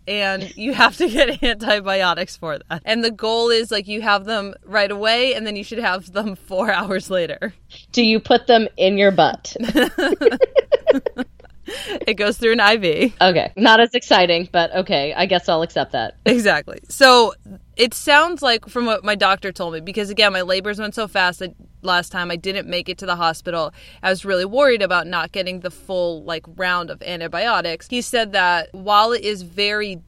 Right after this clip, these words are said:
Speaker 1: dangerous for the baby to catch it, it is, it is very rare. It's, like, a two to three percent chance. And because my water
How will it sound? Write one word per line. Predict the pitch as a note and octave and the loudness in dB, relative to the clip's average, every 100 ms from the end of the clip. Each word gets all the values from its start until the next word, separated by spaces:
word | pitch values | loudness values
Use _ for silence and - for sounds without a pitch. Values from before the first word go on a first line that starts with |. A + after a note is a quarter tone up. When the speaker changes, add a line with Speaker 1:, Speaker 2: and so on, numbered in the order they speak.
| _ | _
Speaker 1:
dangerous | G3+ F#3+ G3 G#3+ A#3 - | -4 -4 -4 -6 -6 -6
for | C4+ B3 | -8 -4
the | B3 | -2
baby | A#3+ A#3+ B3 | -2 -4 -8
to | B3 | -10
catch | - B3+ - | -8 -8 -6
it, | C#4+ C#4+ A#3+ - - | -4 -4 -4 -14 -6
it | G#3 G3 | -6 -6
is, | F3+ - | -10 -8
it | G3+ | -6
is | G3+ F3+ | -6 -8
very | E3+ G#3 G#3 G3 F3+ F3 - | -10 -4 -4 -4 -8 -10 -16
rare. | D#3+ E3+ F3 D#3 D#3+ | -18 -6 -6 -4 -10
It's, | D#3 | -8
like, | F#3+ | -10
a | F#3 | -10
two | - G#3+ | -10 -10
to | G3+ | -10
three | - F#3 | -10 -10
percent | F3 F3 E3+ D#3 - | -10 -12 -12 -12 -12
chance. | E3 - - - | -14 -14 -20 -16
And | F#3+ F#3+ | -12 -12
because | G3+ - G#3+ G#3+ | -12 -4 -4 -4
my | A3 | -8
water | G#3 F#3+ F3+ F3+ E3+ | -6 -4 -2 -2 -6